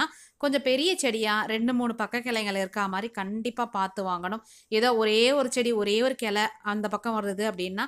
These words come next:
அந்த செடியில பூத்து முடிஞ்சதுக்கு அப்புறம் அதுவா வந்தா மட்டும்தாங்க.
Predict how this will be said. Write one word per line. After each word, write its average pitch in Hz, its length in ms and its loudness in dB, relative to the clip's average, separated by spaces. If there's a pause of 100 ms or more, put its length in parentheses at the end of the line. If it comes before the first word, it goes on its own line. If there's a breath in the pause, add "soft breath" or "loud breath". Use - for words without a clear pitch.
(280 loud breath)
அந்த 269 320 0
செடியில 269 340 0
பூத்து 302 300 -4
முடிஞ்சதுக்கு 240 380 0
அப்புறம் 233 360 -2
அதுவா 208 420 0
வந்தா 214 420 -2
மட்டும்தாங்க. 196 540 -6